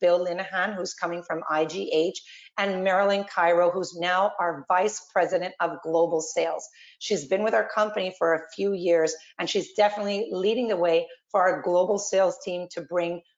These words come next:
more tools in the hands of travel professionals. So stay in tuned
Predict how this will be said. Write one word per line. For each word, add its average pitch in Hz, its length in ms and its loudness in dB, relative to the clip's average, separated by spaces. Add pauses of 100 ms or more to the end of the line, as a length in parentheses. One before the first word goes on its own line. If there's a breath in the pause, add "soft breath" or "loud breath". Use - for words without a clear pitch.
(100)
more 196 440 2
tools 185 340 -2
in 196 60 -6
the 202 80 -6
hands 160 320 -4
of 170 100 -10
travel 156 380 0
professionals. 151 760 -2 (280 loud breath)
So 208 180 0
stay 240 420 0
in 254 100 -6
tuned 220 420 -6